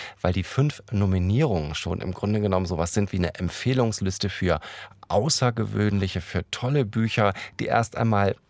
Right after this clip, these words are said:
oder meistens nicht unbedingt im Mittelpunkt des öffentlichen Interesses stehen, die nicht unbedingt auf Bestsellerlisten stehen,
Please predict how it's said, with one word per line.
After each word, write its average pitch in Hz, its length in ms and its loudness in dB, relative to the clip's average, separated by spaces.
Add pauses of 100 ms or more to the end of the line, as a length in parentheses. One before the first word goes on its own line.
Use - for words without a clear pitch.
(120)
oder - 100 -14 (100)
meistens - 540 -2
nicht 113 200 -4
unbedingt 117 480 0
im 98 120 0
Mittelpunkt 101 540 -2
des - 140 -2
öffentlichen - 500 -4
Interesses 110 520 0
stehen, 98 320 0 (240)
die 113 80 0
nicht 117 240 -2
unbedingt 127 420 2
auf 110 140 -6
Bestsellerlisten 101 880 0
stehen, 107 320 2